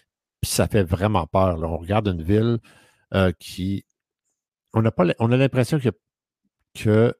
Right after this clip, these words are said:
euh, le peu qu'on fait au niveau, donc, le peu de bonne volonté, ben, pas le peu, parce que t'en as beaucoup, mais d-, toute la bonne volonté que t'as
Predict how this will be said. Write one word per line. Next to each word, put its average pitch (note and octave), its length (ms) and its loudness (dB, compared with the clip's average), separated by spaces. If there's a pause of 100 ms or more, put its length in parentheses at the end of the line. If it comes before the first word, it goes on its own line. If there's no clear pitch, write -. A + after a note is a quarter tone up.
(140)
euh, F#2+ 260 0 (160)
le G#2 180 0
peu D3+ 300 0
qu'on A2+ 280 0
fait B2+ 380 0
au G#2+ 100 -4
niveau, G#2 500 -2
donc, G2+ 260 -2 (160)
le - 80 0
peu - 160 0
de C#3+ 60 -2
bonne B2+ 160 2
volonté, A2+ 380 -2
ben, E2+ 120 -6
pas - 140 -4
le E2 80 -2
peu, A#2+ 140 -6
parce F2 160 -8
que G2 60 -6
t'en F2 60 -4
as E2+ 40 -8
beaucoup, B2 360 -2
mais G2 100 -4
d-, - 120 -14 (440)
toute - 140 -6
la B2+ 100 4
bonne C3 180 2
volonté B2 440 0
que - 60 -20 (120)
t'as A2+ 260 2